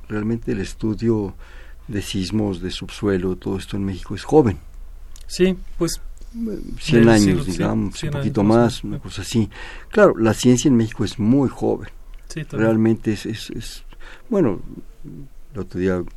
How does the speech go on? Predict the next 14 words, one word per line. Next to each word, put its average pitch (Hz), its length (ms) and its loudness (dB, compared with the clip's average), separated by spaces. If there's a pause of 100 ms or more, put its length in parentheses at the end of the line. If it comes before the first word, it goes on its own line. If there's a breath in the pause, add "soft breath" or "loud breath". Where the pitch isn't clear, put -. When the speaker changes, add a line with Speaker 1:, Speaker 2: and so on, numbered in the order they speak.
(340)
Speaker 1:
ya 98 140 0
lo 90 100 -2
sabía 92 340 -2
yo, 95 180 0
pero 95 160 -4
volvió 90 240 -2
a 95 40 -4
caer 98 140 -4
en 92 140 -2
mis 87 160 -6
manos 92 400 -6
una 107 340 -4
revista, 92 600 -4 (560 soft breath)
eh, 95 600 0